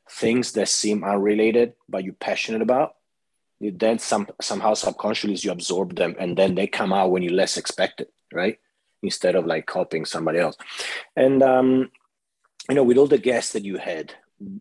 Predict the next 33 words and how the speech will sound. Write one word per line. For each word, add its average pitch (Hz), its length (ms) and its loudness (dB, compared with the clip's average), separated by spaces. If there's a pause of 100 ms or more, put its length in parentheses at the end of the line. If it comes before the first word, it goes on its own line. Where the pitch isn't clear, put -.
(240)
uh, 92 380 -10
you 110 80 -4
know, 85 140 -6
and 82 180 -8
all 98 280 4
the, 92 380 4
the, 85 240 -4
the, 80 180 -6
the 82 160 -6
value 85 380 0
that 80 140 0
they 80 80 -4
brought 80 340 -4
to, 82 300 -8
to, 80 340 -10 (120)
to 87 120 -6
you 87 200 2
and - 100 -4
to - 80 -8
the 80 100 -2
show, 85 240 -4 (480)
what 135 160 6
would 196 160 6
you 165 80 6
say 123 640 4 (240)
is 113 380 2
or 92 240 -8
are, 92 400 2 (540)
uh, - 360 -10
some 120 300 0
of 107 80 -2
the 110 100 2
most, 104 720 0